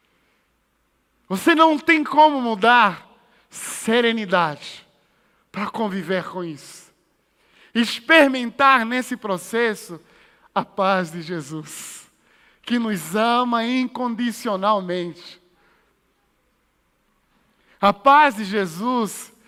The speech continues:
que João fala que no amor, que é Deus encarnado, Jesus, não existe um medo,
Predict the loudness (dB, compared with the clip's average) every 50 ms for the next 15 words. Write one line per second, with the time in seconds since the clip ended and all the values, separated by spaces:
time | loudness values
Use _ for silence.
0 | _ _ _ -20 -20 _ -2 -2 -2 0 0 0 0 0 -4 -6 0 2 4 4
1 | 4 4 2 2 -2 -2 -4 -4 -4 -2 2 4 4 4 4 4 0 -2 0 2
2 | 2 2 2 0 -4 -12 -20 -20 _ _ _ _ _ _ _ _ _ _ _ _
3 | 2 4 4 4 4 0 2 6 8 8 8 6 4 0 -4 -6 -6 -4 0 2
4 | 2 2 2 0 0 2 4 4 4 4 2 -2 -8 -6 2 2 2 2 2 -2
5 | -8 -6 -2 -2 -2 -2 -4 -8 -14 -20 -20 -18 -18 -20 -12 _ 2 2 4 4
6 | 4 0 -2 -2 -2 -4 -4 -4 -4 -4 -4 -2 -2 -2 -2 0 2 4 4 4
7 | 2 0 -4 -10 -12 -12